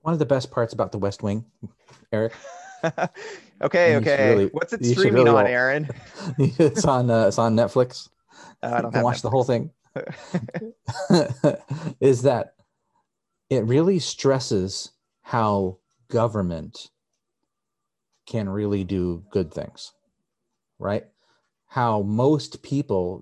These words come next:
Speaker 1: that are working, you know, in these positions are just trying to help, right? And, um, if you look at, like, local politics, right?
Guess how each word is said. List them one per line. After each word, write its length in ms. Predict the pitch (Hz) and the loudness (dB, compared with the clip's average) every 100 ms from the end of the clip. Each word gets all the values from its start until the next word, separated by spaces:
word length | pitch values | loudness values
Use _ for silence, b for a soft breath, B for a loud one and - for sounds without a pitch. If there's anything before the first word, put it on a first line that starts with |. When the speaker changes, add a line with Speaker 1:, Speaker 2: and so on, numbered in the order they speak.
| 101 | -4
Speaker 1:
that 160 | 98 | -4
are 180 | 92 90 | -4 -6
working, 600 | 90 113 123 92 82 98 - _ _ _ _ _ _ _ _ _ | -2 0 0 -4 -8 -12 -18 _ _ _ _ _ _ _ _ _
you 100 | - | -10
know, 240 | 98 92 90 | -8 -6 -8
in 180 | 101 95 | -8 -6
these 300 | 104 104 - | -6 -6 -10
positions 680 | - 98 90 139 - 92 95 | -14 -12 -6 -6 -6 -8 -8
are 80 | 92 | -6
just 260 | 120 - | -8 -8
trying 220 | - 127 | -6 -4
to 80 | 95 | -4
help, 360 | 98 117 - - _ _ _ _ _ _ _ _ _ _ _ _ _ _ 113 | -4 -4 -6 -16 _ _ _ _ _ _ _ _ _ _ _ _ _ _ -10
right? 220 | 107 131 _ _ _ _ _ _ _ _ _ _ - | -8 -8 _ _ _ _ _ _ _ _ _ _ -6
And, 560 | 120 117 113 107 98 - _ _ | -2 0 0 -2 -6 -10 _ _
um, 520 | 120 110 98 92 90 90 _ - | -4 -2 -2 -4 -6 -10 _ -12
if 180 | 117 - | -10 -4
you 140 | 123 | -4
look 240 | 120 160 170 | 0 -2 -2
at, 240 | 156 - | -6 -6
like, 240 | 131 123 | -8 -6
local 300 | 110 120 127 | 0 0 0
politics, 640 | 104 120 113 95 - - - | -2 -2 -2 -4 -10 -16 -6
right? 260 | 92 139 | -2 -2